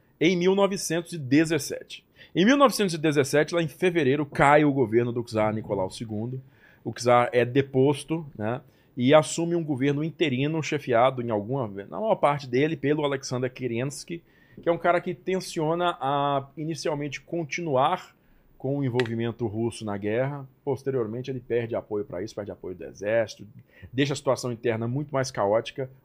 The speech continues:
o que leva à Revolução de Outubro, que é a famosa Revolução Bolchevista da Rússia, na qual o Partido Comunista da União Soviécia-,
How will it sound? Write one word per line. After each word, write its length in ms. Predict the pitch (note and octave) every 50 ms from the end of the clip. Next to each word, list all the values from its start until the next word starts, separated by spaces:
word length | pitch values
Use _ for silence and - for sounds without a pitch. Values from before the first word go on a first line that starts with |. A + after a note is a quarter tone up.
| _ -
o 100 | D3 C3+
que 140 | - -
leva 500 | A3 G#3 F#3 E3+ E3+ E3+ F3+ D#3+ D#3 F3
à 240 | E3+ - - D3+ D3+
Revolução 640 | D3+ D#3+ D3 C3+ D3 C3+ B2+ A2+ - - C#3 D3+ C3+
de 200 | A#2+ C3+ D#3+ - -
Outubro, 800 | D3+ E3 G3 G3 E3 - - - G3+ A3 E3 B2+ G2+ F#2 G2+ - - - - _ -
que 60 | A2+
é 40 | A2
a 20 |
famosa 360 | - A#2+ A#2 A#2+ C3+ C#3 D3
Revolução 540 | B2 C3 B2+ B2 C3 B2 A#2 - C3 C3+ C#3
Bolchevista 840 | A2+ C3 D#3+ F3+ - - D#3+ B2+ F#2+ G2 B2 D#3+ C#3+ - - - F#2+
da 120 | G2 F#2
Rússia, 400 | F2+ F2+ A2+ B2 - - B2+ B2+ - - - - - - -
na 140 | A#2 C#3 C#3+
qual 360 | - - A#2+ A#2+ B2 C3 C3 -
o 100 | D3 C3
Partido 600 | - D#3 C#3+ C3+ B2 A#2 - - F#3+ A3+ G#3+ G3
Comunista 460 | - F#3+ E3+ D#3 C#3+ D3+ D3+ C#3 D3
da 80 | C#3 C3
União 200 | B2 A#2+ A#2+ A#2
Soviécia-, 600 | - - A#2+ A2 G#2+ G#2+ A#2 C3 C3+ - D#3+ -